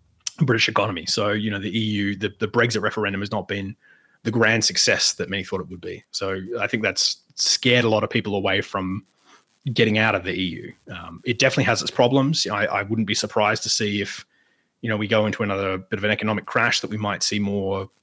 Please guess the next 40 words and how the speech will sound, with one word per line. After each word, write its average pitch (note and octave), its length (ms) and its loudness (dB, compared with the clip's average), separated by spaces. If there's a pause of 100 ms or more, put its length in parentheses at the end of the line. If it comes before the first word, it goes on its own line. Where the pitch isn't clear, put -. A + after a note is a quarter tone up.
you G2 100 -10
know, F#2 200 -12
right-wing G#2+ 360 -2
politicians, A#2+ 460 2
the G2+ 60 -2
right-wing G#2+ 260 -2
parties A2 300 2
come A#2+ 200 0
in A#2+ 140 4
and G#2 260 -2
strip - 300 0
some A2+ 120 -2
of G2+ 60 -4
the F#2+ 80 -4
powers C3 400 4
from D3+ 120 4
the B2 80 4
E B2 100 2
U. D3 380 2 (560)
But - 300 2 (180)
generally, C3+ 840 4
you A#2+ 100 -4
know, G2+ 260 -4 (200)
a A2+ 60 2
lot A2 160 4
of A#2+ 60 4
these A#2+ 140 2
countries G#2+ 340 0
do G#2 120 -2
far A2 460 2
better F#2+ 320 0
off - 520 -2
via F2+ 280 0
trade G2 420 2
and, F#2+ 140 -2
and F#2 180 -6
tariffs F#2+ 380 2
and G#2+ 40 2
everything F#2+ 280 -4
else F#2 380 -2